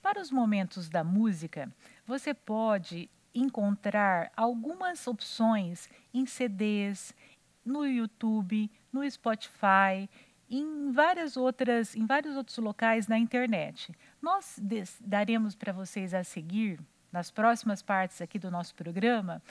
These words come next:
nós daremos pra vocês algumas dicas de onde você encontrar essas músicas para o momento da devoção pessoal. Não, nesse momento, é importante, de preferência, que essas músicas estejam relacionadas com a lição.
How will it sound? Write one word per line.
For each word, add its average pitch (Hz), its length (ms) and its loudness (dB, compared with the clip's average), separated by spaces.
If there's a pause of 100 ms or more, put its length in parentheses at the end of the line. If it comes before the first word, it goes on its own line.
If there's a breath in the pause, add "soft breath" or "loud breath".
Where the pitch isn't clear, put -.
(240 loud breath)
nós 247 140 0
daremos 269 320 0
pra 254 120 0
vocês 254 520 -2
algumas 247 600 -2
dicas 190 480 -2
de 202 160 -2
onde 339 340 -2
você 269 440 -6
encontrar 226 840 2
essas 214 320 -6
músicas 226 500 0
para 254 260 0
o 262 40 -4
momento 226 360 -2
da 214 140 -4
devoção 208 480 -6
pessoal. 208 540 -2 (1000 loud breath)
Não, 440 360 -8
nesse 349 320 -6
momento, 220 640 4
é 233 80 0
importante, 247 840 2 (400)
de 269 240 -4
preferência, 226 760 0
que - 100 0
essas 254 300 -2
músicas 220 480 0
estejam 240 360 0
relacionadas 262 920 0
com - 120 -2
a 226 60 4
lição. 196 400 -2